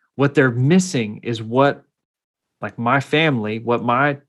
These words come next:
tradition, what my people have to offer, which is, no, you're still gonna get fed.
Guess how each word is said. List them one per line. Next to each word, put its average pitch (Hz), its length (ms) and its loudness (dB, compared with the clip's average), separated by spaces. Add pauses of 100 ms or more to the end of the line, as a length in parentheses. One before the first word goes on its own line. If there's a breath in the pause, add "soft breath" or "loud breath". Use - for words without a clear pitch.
(120)
tradition, 123 520 -2
what 120 120 -4
my 123 180 -4
people 156 380 -2
have 120 200 -4
to - 100 -8
offer, 135 380 -6
which 117 220 -6
is, 113 220 -10 (680)
no, 147 120 2
you're 156 180 4
still 202 260 0
gonna 143 200 0
get 101 220 -6
fed. 185 540 -6